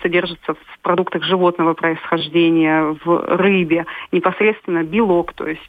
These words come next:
это рыба, мясо, много зелени, много овощей, э, ягод, фруктов, то есть, э, каких-то семян, э, орехов. То есть это принципы здорового питания. Это то, что даёт ресурс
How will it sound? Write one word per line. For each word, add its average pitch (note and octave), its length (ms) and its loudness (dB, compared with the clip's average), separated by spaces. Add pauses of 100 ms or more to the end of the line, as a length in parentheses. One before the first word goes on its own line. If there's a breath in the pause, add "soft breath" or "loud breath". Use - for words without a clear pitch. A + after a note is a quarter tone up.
(100)
это - 560 -4
рыба, E3+ 400 2
мясо, F3 580 2 (360 loud breath)
много G#3+ 380 2 (100)
зелени, E3+ 440 0
много E3+ 460 2
овощей, E3+ 840 0
э, D#3 340 -2 (460)
ягод, F3 640 0 (200)
фруктов, G3 500 -2 (140)
то E3+ 80 -2
есть, E3 300 -2
э, E3+ 220 0
каких-то - 380 -2 (180)
семян, F3 460 4 (380 loud breath)
э, D#3 180 0
орехов. F#3+ 560 0 (120)
То F3 80 -2
есть F3 180 -6
это A3+ 420 0 (300 loud breath)
принципы A3+ 580 -2
здорового F#3+ 520 0
питания. F3 500 0
Это E3 140 -6
то, A3+ 180 2
что G3 220 -6
даёт F#3 360 0
ресурс F#3+ 440 -4